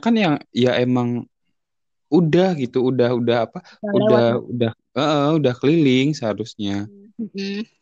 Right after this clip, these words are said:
Speaker 1: Ya,
Speaker 2: Iya,
Speaker 1: itu
Speaker 2: mak-
Speaker 1: mungkin ke-, kebijakan hotel atau gimana ya.
Speaker 2: Iya, gue juga nggak ngerti, makanya gue bilang, "Kok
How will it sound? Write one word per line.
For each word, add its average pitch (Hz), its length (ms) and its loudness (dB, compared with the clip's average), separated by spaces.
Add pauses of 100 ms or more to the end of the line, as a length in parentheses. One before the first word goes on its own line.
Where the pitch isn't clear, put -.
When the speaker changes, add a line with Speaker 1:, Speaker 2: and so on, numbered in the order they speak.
(140)
Speaker 1:
Ya, - 120 -2
Speaker 2:
Iya, 330 120 2
Speaker 1:
itu 302 80 2
Speaker 2:
mak- - 80 4
Speaker 1:
mungkin 127 240 -2
ke-, 127 160 -2 (120)
kebijakan 110 500 0
hotel 101 260 -2
atau 117 80 0
gimana 113 400 0
ya. 110 200 0 (600)
Speaker 2:
Iya, 277 140 0 (120)
gue 277 180 -4
juga 262 140 -6 (100)
nggak 196 180 -6
ngerti, 247 260 -6
makanya 233 280 -8
gue 190 140 -6
bilang, 254 180 -4 (600)
"Kok 277 160 -2